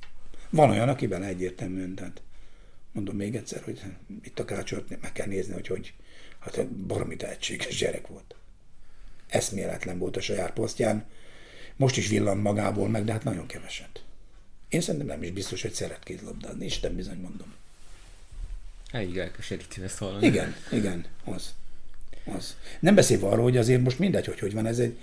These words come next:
Speaker 1: ez, ha nem leszünk a nyolcba, ez egy komoly anyagi vesztesége lesz a sportágnak.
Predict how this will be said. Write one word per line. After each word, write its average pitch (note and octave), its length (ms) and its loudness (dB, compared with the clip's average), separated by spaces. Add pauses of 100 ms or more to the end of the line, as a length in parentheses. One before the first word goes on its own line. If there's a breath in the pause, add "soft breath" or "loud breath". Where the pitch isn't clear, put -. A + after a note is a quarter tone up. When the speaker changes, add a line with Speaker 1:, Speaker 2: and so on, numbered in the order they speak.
(320 loud breath)
Speaker 1:
ez, - 140 2
ha A#2+ 80 6
nem E3 180 8
leszünk - 280 6
a E2+ 40 0
nyolcba, B2 640 4 (140)
ez G#2+ 120 0
egy A#2 100 2
komoly F3+ 320 6
anyagi F2+ 300 0
vesztesége F#2 580 -4
lesz F2 160 -6
a - 40 -4
sportágnak. - 760 -4